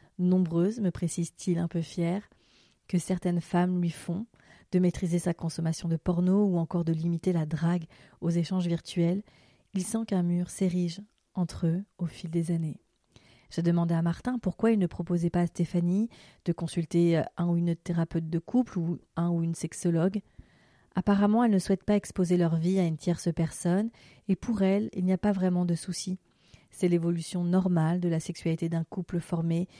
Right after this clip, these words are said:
il y a presque vingt ans avec des hauts et des bas. Martin ne lui partageant pas ses sentiments, Stéphanie ne, ne peut pas prendre la mesure de sa frustration et n'a pas idée de sa réalité et de ses attentes.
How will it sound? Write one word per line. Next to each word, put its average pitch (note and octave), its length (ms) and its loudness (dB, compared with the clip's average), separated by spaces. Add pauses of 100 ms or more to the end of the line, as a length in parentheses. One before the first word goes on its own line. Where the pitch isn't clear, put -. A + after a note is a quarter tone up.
(220)
il F3+ 80 0
y F3 40 4
a F3 40 6
presque - 300 -2
vingt F3 400 0
ans E3 260 -2
avec E3+ 300 0
des F3 180 2
hauts E3 180 0 (360)
et F3+ 100 0
des D#3+ 140 0
bas. C#3 200 -6 (460)
Martin A3+ 600 0
ne F#3 100 2
lui E3+ 120 0
partageant F3+ 440 0
pas G#3 140 2
ses F#3+ 140 -8
sentiments, F#3+ 580 -2 (320)
Stéphanie A#3+ 420 0
ne, B3 160 0 (140)
ne F#3+ 160 2
peut F#3+ 100 -2
pas G#3 140 0
prendre G#3 400 0
la F3 100 2
mesure F#3 400 2
de G3+ 80 2
sa E3 160 0
frustration F3 580 -4
et G3+ 40 0
n'a E3+ 140 0
pas E3 120 0
idée E3+ 220 2
de E3+ 100 -2
sa E3 180 -4
réalité E3+ 600 -2 (320)
et E3+ 80 -2
de F3 100 2
ses E3 240 0
attentes. D#3+ 520 -4